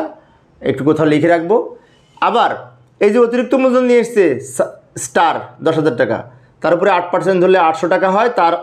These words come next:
অর্ধেক হবে, কারণ পয়লা জুলাই বলেছে। তাহলে এই দশ হাজার টাকার উপরে হাফ বছরে চারশো টাকা, এই চারশো আর ওই উপরের হলো আমাদের দুই হাজার চারশো, মোট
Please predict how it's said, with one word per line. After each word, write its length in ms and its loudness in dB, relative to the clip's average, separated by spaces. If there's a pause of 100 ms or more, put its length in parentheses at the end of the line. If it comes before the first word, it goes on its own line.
অর্ধেক 320 0
হবে, 200 2
কারণ 180 0
পয়লা 240 2
জুলাই 260 2
বলেছে। 320 -4 (520)
তাহলে 220 2
এই 120 0
দশ 120 2
হাজার 220 2
টাকার 180 2
উপরে 260 2
হাফ 200 2
বছরে 220 0 (120)
চারশো 260 0
টাকা, 240 -6 (680)
এই 200 4
চারশো 440 0
আর 180 2
ওই 80 0 (100)
উপরের 340 2
হলো 220 4
আমাদের 260 0 (140)
দুই 180 2
হাজার 280 4 (180)
চারশো, 440 -4
মোট 240 0